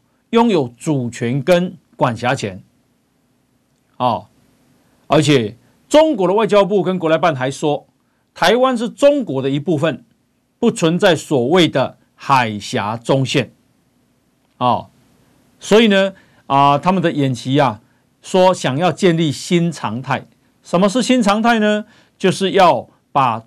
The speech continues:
海峡中线拿掉，更要没收台湾海峡。但是现在的美国军舰开过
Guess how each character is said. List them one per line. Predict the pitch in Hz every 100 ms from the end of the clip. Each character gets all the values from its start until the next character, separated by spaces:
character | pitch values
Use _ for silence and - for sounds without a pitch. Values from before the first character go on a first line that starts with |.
| _ _ _ _ _
海 | - 156 143 135
峡 | 117 131 131
中 | 135 214 185 185
线 | 185 156 117
拿 | 110
掉， | 143 120 - _ _ _ _ -
更 | 220
要 | 208 185
没 | 185 269 269 175
收 | - 185 175 180 - _ _
台 | - 135 147 175 -
湾 | 175 156 160
海 | 143 113
峡。 | 90 - 85 95 _ _ _ _ _ _ _ _ _ -
但 | 185
是 | 196
现 | 285
在 | 285
的 | 277
美 | 254
国 | 240 233
军 | 226 233
舰 | 220 214
开 | 247 254
过 | 220